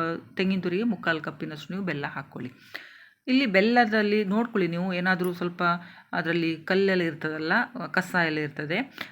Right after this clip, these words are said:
ನೀವು ಬೆಲ್ಲ ಕರಗಿದ ನಂತರ ನೀವು ಅದನ್ನು ಸೋಸ್ಕೊಂಡು ಬೇಕಾದರೆ ನೀವು ಮತ್ತೆ ಮಾಡ್ಕೊಳ್ಬೋದು. ಹಾಗೆಯೇ ಇಲ್ಲಿ ನಾನು ಏಲಕ್ಕಿ ಪೌಡರನ್ನು ಸ್ವಲ್ಪ ಆ್ಯಡ್ ಮಾಡಿದ್ದೇನೆ. ಏಲಕ್ಕಿಯನ್ನು ಹಾಗೆಯೇ ಕುಟ್ಟಿ ಹಾಕಿದ್ದೇನೆ ನಾನು.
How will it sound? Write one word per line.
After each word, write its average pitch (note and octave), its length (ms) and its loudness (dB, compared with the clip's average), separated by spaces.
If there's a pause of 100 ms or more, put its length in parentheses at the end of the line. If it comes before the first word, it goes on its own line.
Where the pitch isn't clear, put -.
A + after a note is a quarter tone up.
(140)
ನೀವು G#3 160 0
ಬೆಲ್ಲ G#3 280 2
ಕರಗಿದ G#3 380 -2
ನಂತರ F#3 200 -2
ನೀವು F3 160 -2
ಅದನ್ನು F3 200 -4
ಸೋಸ್ಕೊಂಡು F3+ 560 -4
ಬೇಕಾದರೆ D#3+ 360 -4
ನೀವು D#3+ 200 -8
ಮತ್ತೆ D3+ 300 -4
ಮಾಡ್ಕೊಳ್ಬೋದು. D3 800 -4 (400)
ಹಾಗೆಯೇ A#3+ 300 4
ಇಲ್ಲಿ A3 180 4
ನಾನು G3+ 180 2
ಏಲಕ್ಕಿ G#3 460 0
ಪೌಡರನ್ನು D#3+ 520 -2
ಸ್ವಲ್ಪ D3+ 300 -6 (200)
ಆ್ಯಡ್ D3 240 2
ಮಾಡಿದ್ದೇನೆ. D3+ 380 -2
ಏಲಕ್ಕಿಯನ್ನು F3+ 560 -2
ಹಾಗೆಯೇ E3 300 2
ಕುಟ್ಟಿ G3 340 -4
ಹಾಕಿದ್ದೇನೆ C#3+ 400 -4
ನಾನು. C3+ 260 -6